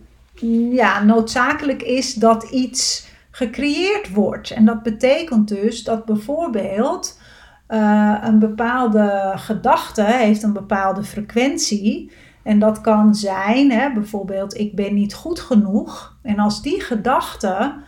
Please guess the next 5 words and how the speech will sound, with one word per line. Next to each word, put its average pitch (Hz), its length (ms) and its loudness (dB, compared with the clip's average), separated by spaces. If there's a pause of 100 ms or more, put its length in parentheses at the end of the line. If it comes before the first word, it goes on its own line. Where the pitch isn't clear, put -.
(360)
eh, 208 680 -4
overheerst 240 1120 0
in 214 160 6
jouw 196 260 6
bewustzijn 202 920 -4